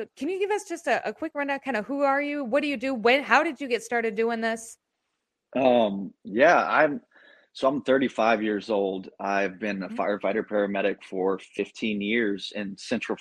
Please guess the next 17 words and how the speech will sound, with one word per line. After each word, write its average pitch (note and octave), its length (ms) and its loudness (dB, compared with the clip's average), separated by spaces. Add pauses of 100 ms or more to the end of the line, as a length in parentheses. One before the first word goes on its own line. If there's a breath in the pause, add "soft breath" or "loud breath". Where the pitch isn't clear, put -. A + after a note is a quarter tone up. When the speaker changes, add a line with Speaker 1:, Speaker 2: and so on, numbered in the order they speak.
Speaker 2:
Florida. G#2+ 480 6
I'm, G#2 220 0
like, G2 220 -2
originally A2+ 440 2
from F#2+ 200 -4
Ohio, F#2 580 0
but, G#2 200 2 (1160 loud breath)
um, D#3 540 8
you D#3+ 120 -2
know, D#3 220 0
in F3+ 260 -6
this F3 380 -6 (880)
community, C3+ 840 -4 (920)
a C3+ 60 -2
lot C#3 220 -2
of - 80 -10
people B2 560 -6